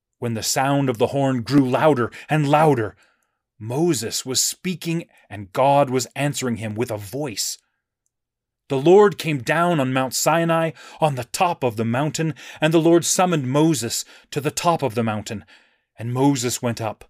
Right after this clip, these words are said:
The Lord said to Moses, "Go down and solemnly warn the people, lest they force their way through to the Lord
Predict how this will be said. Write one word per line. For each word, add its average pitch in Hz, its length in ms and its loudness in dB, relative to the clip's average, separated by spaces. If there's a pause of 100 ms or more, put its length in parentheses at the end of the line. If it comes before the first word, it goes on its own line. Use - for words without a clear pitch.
(880)
The 131 80 -4
Lord 156 260 8
said 160 260 2
to 160 80 0
Moses, 143 520 2 (480)
"Go 120 220 2
down 104 560 2 (440)
and 110 160 -4
solemnly 151 600 4
warn 151 480 6
the 147 80 -2
people, 98 500 -8 (400)
lest 127 340 0
they 139 140 2
force 156 360 2
their 151 200 4
way 139 180 4
through 131 480 4
to - 120 -8
the 113 120 -2
Lord 104 340 -4